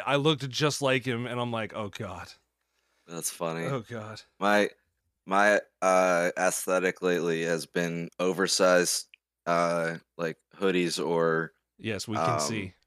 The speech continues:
Speaker 2: yes, my oversized hoodies or my, my oversized t-shirts. And, man, like, I've, I put on some weight since I got put on this new medicine.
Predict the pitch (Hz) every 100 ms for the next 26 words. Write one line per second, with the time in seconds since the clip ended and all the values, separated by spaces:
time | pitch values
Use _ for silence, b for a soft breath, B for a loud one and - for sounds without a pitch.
0 | _ _ _ _ _ 90 87 80 - -
1 | 85 87 90 92 - 92 85 95 92 90
2 | 87 85 87 87 87 85 82 82 80 85
3 | 85 - 87 82 80 - _ - 90 -
4 | 82 78 - - 76 78 80 - _ _
5 | _ _ _ _ - 92 90 87 87 90
6 | 85 - _ b b b b b _ 95
7 | 110 120 - 123 - 143 135 120 110 95
8 | 98 107 - 101 92 90 90 - 95 92
9 | 85 - 87 87 90 90 - 73 76